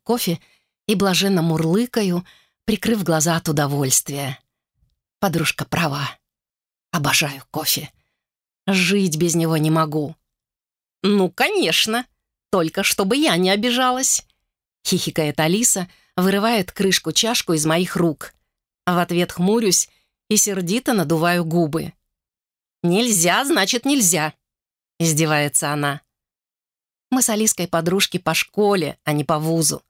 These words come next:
Она поступила на дневное отделение психфака,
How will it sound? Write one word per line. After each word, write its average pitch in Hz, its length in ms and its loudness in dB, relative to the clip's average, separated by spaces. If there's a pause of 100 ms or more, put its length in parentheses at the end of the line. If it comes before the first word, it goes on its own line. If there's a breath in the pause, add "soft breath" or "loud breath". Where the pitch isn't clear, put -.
(640)
Она 165 200 0
поступила 175 520 0
на 175 120 0
дневное 175 400 2
отделение 160 540 0
психфака, - 760 -2